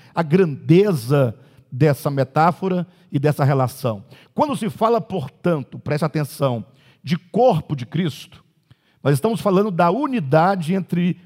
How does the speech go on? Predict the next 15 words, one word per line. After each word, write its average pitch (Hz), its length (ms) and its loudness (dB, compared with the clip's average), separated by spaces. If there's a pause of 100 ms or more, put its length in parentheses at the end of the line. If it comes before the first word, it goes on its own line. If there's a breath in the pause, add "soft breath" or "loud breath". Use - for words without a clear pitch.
(200 soft breath)
o 143 100 -6
Cristo 254 480 -2
de 196 120 -2
Deus 180 640 2 (300 soft breath)
e 175 100 4
aqueles 170 400 0
que 170 120 -4
foram 151 280 -4
por 135 200 -6
ele 123 340 -4
chamados 139 880 -4 (960)
para 151 220 0
fazer 139 320 -6
parte - 480 -8
dele, 151 640 -4